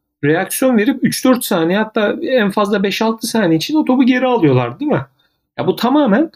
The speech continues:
o kaymalarla takım halinde, e, savunmadaki ve hücumdaki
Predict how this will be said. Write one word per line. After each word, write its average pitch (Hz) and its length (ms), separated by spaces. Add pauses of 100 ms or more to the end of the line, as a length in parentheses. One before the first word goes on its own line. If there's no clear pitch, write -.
(220)
o - 120
kaymalarla 208 680
takım 233 300
halinde, 185 600 (240)
e, 139 360
savunmadaki 214 840
ve 220 60
hücumdaki 208 760